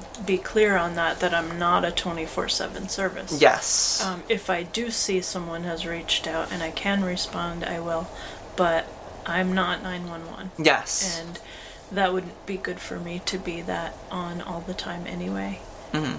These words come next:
Speaker 1: But people do have ways that they can reach me, and I'm glad that they do.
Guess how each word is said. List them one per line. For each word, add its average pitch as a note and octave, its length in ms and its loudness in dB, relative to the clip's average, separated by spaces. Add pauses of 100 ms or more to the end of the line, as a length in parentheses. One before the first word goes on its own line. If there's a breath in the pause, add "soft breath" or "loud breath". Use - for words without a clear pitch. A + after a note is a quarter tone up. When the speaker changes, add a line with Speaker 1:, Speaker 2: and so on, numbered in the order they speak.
(120)
Speaker 1:
But F#3 320 0 (260)
people G3 300 -2
do F#3 180 0
have F3 300 -4
ways E3+ 440 0
that E3+ 200 0
they F3 100 -2
can F3 220 -4
reach E3 320 0
me, E3+ 220 -4
and E3+ 540 -6
I'm F3 280 -2
glad E3 320 0
that F3+ 220 -8
they F#3+ 120 -4
do. - 260 -6